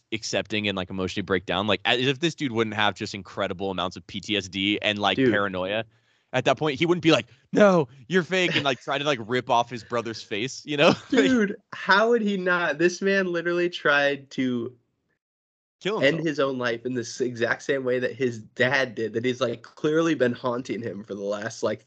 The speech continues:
Speaker 2: thirty-five years of his life. And, uh,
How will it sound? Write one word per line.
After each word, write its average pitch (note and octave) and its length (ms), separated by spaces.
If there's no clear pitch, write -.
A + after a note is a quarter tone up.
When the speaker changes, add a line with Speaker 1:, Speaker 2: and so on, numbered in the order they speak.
Speaker 2:
thirty-five A#2+ 640
years A#2 300
of A2+ 140
his A2 200
life. G2+ 460
And, B2+ 340
uh, A2+ 380